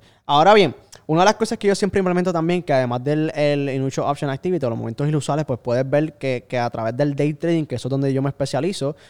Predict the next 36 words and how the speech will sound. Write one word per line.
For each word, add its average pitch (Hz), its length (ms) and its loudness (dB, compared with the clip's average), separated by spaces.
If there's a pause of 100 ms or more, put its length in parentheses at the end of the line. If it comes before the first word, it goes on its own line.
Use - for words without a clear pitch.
(200)
pues 151 160 0
yo 151 100 2
encuentro 196 360 0
también 190 380 -2 (180)
que 151 140 -2
no 151 80 2
estoy 185 240 -2
entrando 175 420 -2
solo. 185 220 0
Y 143 40 0
eso 135 140 -4
es - 20 -2
una 160 60 0
de 160 40 0
las 156 60 -4
cosas 170 220 -6
que 135 140 -6
yo 131 100 -2
siempre 151 300 -2
le 139 60 2
digo 131 120 0
a - 20 0
las 147 100 -2
personas, 156 340 -6
le 143 60 0
digo 127 100 -2
a 127 40 -2
los 135 80 -2
muchachos, 135 380 -4
a - 20 -6
los 127 100 -4
mentores, 120 320 -4
a - 20 -2
todo 135 140 -2
el 147 60 0
mundo, 180 340 0